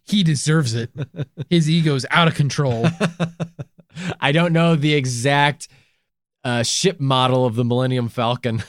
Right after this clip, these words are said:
Speaker 2: <laughs> I'm sorry.
Speaker 1: Wow. This has been Falcon Awesome. I really
Speaker 2: Falcon Punch!
Speaker 1: My favorite drink at a party.
Speaker 2: <laughs> Gives a, a Falcon kick.
Speaker 1: Oh, my testicles.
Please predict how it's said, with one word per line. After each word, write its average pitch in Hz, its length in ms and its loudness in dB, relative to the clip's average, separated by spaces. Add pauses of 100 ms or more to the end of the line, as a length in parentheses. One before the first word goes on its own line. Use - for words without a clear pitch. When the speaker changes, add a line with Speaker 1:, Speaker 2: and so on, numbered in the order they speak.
(160)
Speaker 2:
<laughs> - 240 -20
I'm 120 80 -10
sorry. 117 480 -4 (440)
Speaker 1:
Wow. 113 400 -8 (640)
This 165 160 -2
has 170 120 -2
been 131 160 -4
Falcon 123 420 -4
Awesome. 107 420 -6 (120)
I 165 600 -4 (240)
really 180 560 -2
Speaker 2:
Falcon 160 380 4
Punch! 302 840 0 (1040)
Speaker 1:
My 180 200 4
favorite 175 500 0
drink 117 260 -8
at 104 80 -6
a 104 60 -8
party. 107 420 -6 (560)
Speaker 2:
<laughs> - 680 -14
Gives 143 220 0
a, 120 140 -4
a 101 80 -6
Falcon - 540 -6
kick. - 640 -4
Speaker 1:
Oh, 208 880 -4
my 135 520 -4
testicles. 131 1000 -10